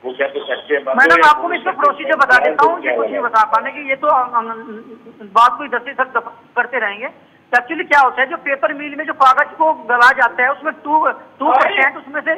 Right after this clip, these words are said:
Speaker 2: इस wastage निकलता है। Wastage का मतलब होता है उसकी पन्नी निकलती है। उसका processing ये है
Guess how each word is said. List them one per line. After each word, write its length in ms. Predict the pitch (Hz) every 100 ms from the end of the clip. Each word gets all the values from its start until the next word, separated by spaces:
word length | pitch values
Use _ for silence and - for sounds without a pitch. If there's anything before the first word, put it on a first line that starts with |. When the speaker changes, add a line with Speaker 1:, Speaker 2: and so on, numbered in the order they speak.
| 277
Speaker 2:
इस 120 | 240
wastage 340 | 247 269 302 269
निकलता 400 | 233 220 202 190
है। 120 | 175 - _ _ 220
Wastage 280 | 254 277
का 100 | 262 277
मतलब 120 | 277 285
होता 160 | 285
है 60 | 359
उसकी 120 | 320
पन्नी 300 | 330 269 277
निकलती 360 | 262 262 208 196
है। 180 | 180 - _ _ 254
उसका 200 | - 330
processing 640 | - 247 269 269 311 294
ये 60 |
है 120 | 240